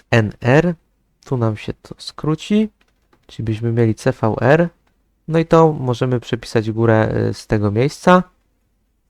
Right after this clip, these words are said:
Także byłoby to, y, tak samo jak tutaj, tylko już może ładniej zapiszę.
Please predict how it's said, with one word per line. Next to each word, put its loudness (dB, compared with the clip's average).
Także 0
byłoby 2
to, 2
y, -4
tak -10
samo -4
jak -8
tutaj, -4
tylko -12
już -10
może -8
ładniej -2
zapiszę. -6